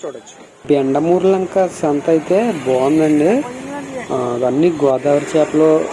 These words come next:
రొయ్యలు, గోదావరి సముద్రవి ఉన్నాయి. చెరువు చేపలు ఉన్నాయి, అన్నీ ఉన్నాయి కూడానే. బాగుంది సంత. అవి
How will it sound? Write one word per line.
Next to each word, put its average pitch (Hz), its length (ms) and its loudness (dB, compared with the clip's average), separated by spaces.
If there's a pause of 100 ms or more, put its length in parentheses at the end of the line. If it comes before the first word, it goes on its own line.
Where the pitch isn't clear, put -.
(160)
రొయ్యలు, 139 720 2
గోదావరి 131 760 2 (160)
సముద్రవి 135 540 2
ఉన్నాయి. 131 460 2 (680)
చెరువు 127 260 2
చేపలు 156 200 2
ఉన్నాయి, 185 300 2
అన్నీ 180 200 2
ఉన్నాయి 160 280 4
కూడానే. 131 420 2
బాగుంది 165 480 0
సంత. 139 340 -2 (600)
అవి 143 160 4